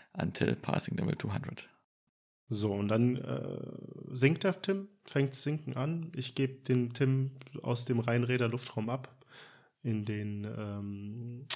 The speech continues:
Speaker 2: Bremen Raider Luftraum in dem Fall jetzt, bei den Art der, bei der Art der Freigabe, die wir gemacht haben und sagt:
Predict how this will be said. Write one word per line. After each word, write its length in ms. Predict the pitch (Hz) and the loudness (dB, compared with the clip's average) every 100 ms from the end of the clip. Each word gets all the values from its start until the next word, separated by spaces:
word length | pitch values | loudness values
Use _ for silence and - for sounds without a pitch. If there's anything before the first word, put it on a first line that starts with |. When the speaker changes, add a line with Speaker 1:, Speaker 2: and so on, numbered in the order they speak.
| - - | -2 4
Speaker 2:
Bremen 340 | 117 135 139 | 8 8 8
Raider 240 | 135 139 | 6 6
Luftraum 400 | 135 135 - 131 | 4 0 0 2
in 80 | 127 | 2
dem 160 | 123 127 | 2 -2
Fall 220 | 127 123 | -2 0
jetzt, 320 | 127 127 - | 0 -4 -4
bei 100 | 110 | -2
den 160 | 110 110 | 0 0
Art 260 | 120 117 | -2 -2
der, 120 | 117 113 | -2 -2
bei 160 | 113 | -2
der 120 | 113 | 0
Art 160 | 117 117 | -2 -2
der 80 | 117 | -4
Freigabe, 420 | - 113 117 113 | -2 -2 0 0
die 120 | 110 | 0
wir 100 | 110 | -2
gemacht 380 | 113 110 117 - | -2 -4 -4 -4
haben 160 | 110 107 | -4 -4
und 100 | 104 | -4
sagt: 360 | 110 - - | -8 -8 -12